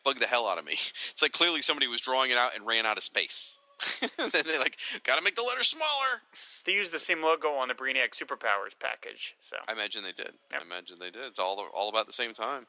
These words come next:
Speaker 1: so.
Speaker 2: By the way, before we get too far off this, I just went and checked it. Uh, that Flash surprint is from Flash number eight, so you got it right.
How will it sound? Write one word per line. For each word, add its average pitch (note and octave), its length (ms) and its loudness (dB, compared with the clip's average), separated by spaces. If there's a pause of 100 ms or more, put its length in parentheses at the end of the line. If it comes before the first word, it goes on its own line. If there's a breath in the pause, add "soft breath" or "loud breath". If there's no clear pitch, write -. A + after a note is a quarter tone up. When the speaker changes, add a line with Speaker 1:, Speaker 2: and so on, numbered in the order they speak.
Speaker 1:
so. F#2 280 -6
Speaker 2:
By C#3+ 120 8
the E3+ 80 0
way, E3+ 140 2
before D#3 180 -4
we D3+ 80 -2
get D#3 100 -2
too - 80 -14
far E3+ 220 2
off F#3 120 0
this, A3 240 -4
I D3 60 -8
just C3+ 140 -2
went E3+ 140 -2
and C#3 60 -14
checked E3+ 260 0
it. G#3+ 140 0 (200)
Uh, C3 240 4
that C3+ 240 0
Flash C3+ 420 2
surprint E3 420 -2
is C3 80 -4
from C3+ 200 -6
Flash C3 280 2
number B2 240 -4
eight, A2+ 220 -2 (140)
so G#2+ 300 -4 (120)
you A2 140 -4
got A2 160 4
it A#2+ 80 -6
right. G#2+ 140 -4